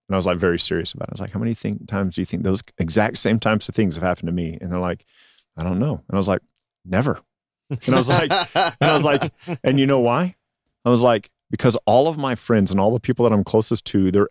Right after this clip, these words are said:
Speaker 1: aim is Jesus.
Speaker 2: Mm-hmm.
Speaker 1: And I make sure that those are the people I spend my time with." So I didn't get caught up in their drama,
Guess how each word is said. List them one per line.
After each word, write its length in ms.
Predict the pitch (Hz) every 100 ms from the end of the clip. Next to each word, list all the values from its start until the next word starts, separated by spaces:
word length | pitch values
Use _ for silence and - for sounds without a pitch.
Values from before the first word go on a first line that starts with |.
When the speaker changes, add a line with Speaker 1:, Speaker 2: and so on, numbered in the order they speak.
| -
Speaker 1:
aim 220 | 110 123
is 160 | 110 87
Jesus. 640 | 85 98 107 85 - - - _ _
Speaker 2:
Mm-hmm. 200 | - 82
Speaker 1:
And 420 | 104 104 98 95 92
I 100 | 92
make 220 | 104 104
sure 220 | - 123 110
that 100 | 90
those 240 | 98 104
are 40 | 110
the 80 | 104
people 260 | 104 107
I 60 | 98
spend 240 | - 98
my 140 | 87 85
time 360 | - 98 156
with." 300 | 117 - - _
So 480 | - 127 110 110 104 _ _ _ _ _ - 139 -
I 240 | - 101
didn't 420 | 117 117 123 131 117
get 220 | 127 -
caught 220 | - 117
up 180 | 220 -
in 180 | 110 101
their 180 | 98 95
drama, 400 | 85 92 117